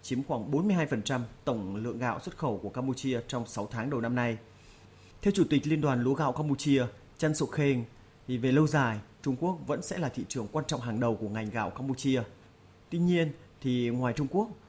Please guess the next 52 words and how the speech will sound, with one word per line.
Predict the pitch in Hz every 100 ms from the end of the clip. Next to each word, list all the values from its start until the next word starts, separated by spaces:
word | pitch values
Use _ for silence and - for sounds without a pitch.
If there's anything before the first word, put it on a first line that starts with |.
| -
gạo | 123 123 117
của | 117
Campuchia | 135 143 131 143 123 120 -
đã | 127
nhanh | 147 156
chóng | 143 120
xuất | 127 170
hiện | 156 - -
tại | 113 -
trên | 139 131
năm | 170 165
mươi | 151
quốc | 170
gia | 147 139 127 113 - -
và | 123 117
vùng | 113 110
lãnh | 120
thổ | 151 113
khác | - 170 -
trên | 139
thế | 123
giới. | 113 113 147 - - - - -
Đây | 175 175 160
là | 143
kết | 117 190
quả | - 139 98 -
từ | 127
nỗ | 123
lực | 156 151 -
của | 110
chính | 120
phủ | 123 120
Hoàng | 117 104
gia | 131 127
Campuchia | 139 131 123 139 123 - - -
trong | 165 139
việc, | 127 - - - - - -
ừm, | 123 117 113 117 -
chủ | 139
động, | 127 151 - - -
tích | - -
cực | 165 - -
mở | 127 110
rộng | 139 139 -
đa | 143 131
dạng | 123 110
hóa | 113 110 139
đầu | 123
ra | 135 131
cho | 123 123
sản | 107 98
phẩm | 120